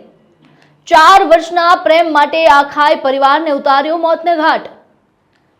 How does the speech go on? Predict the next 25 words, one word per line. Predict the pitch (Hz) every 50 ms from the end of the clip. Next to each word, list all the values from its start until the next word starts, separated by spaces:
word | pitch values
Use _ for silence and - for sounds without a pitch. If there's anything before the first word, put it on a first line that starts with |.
| _ _ _ _ _ _ _ _ _ _ _ _ _ 254
ભાવનગરમાં | 254 302 330 370 381 - 359 370 370 359 339 339 349 370 359 269
જંગલના | 220 285 277 294 285 349 359 349 330 302 302 311
રક્ષકે | 262 277 277 277 - - 320 311 320 320 320 339
જ | - -
પોતાના | - 285 285 285 285 285 285 285 285
ઘરને | 247 190 214 254 269 311 294 294 302
કબ્રસ્તાન | 302 285 269 220 269 277 285 285 - - 277 277 311 320 262
બનાવી | 262 262 262 262 262 233
દીધાની | 226 226 240 247 254 247
ઘટનાએ | 196 240 247 - 262 294 277 285 294
આખાય | 262 269 277 277 - - 311 320 311 269
રાજ્યમાં | 240 254 262 262 226 202 277 370 330 277 233 247 262 - -
સનસનાટી | - 277 277 262 - 262 247 247 254 269 262 277 262
મચાવી | 240 233 226 226 277 233 202 208
દીધી. | 202 196 190 185 214 - - - _ _ _ _ _ _ _ -
નવ | 226 226 247 277 320 370 370
મહિના | 330 285 254 262 269 262 254
પહેલા | 247 262 262 247 254 254 247 247 247 254
પ્રમોશન | 247 - 247 240 240 254 277 - 285 277 247 233
સાથે | 240 254 240 240 240 269 254
ભાવનગર | 202 226 226 226 247 247 254 233 262 262
પોસ્ટેડ | - - 240 240 233 233 - 254 254 226 214 -
થયેલા | - 233 233 240 233 226 233 240 233
વન | 214 226 226 220
વિભાગના | 220 220 220 220 220 226 214 220 214 226 233 - -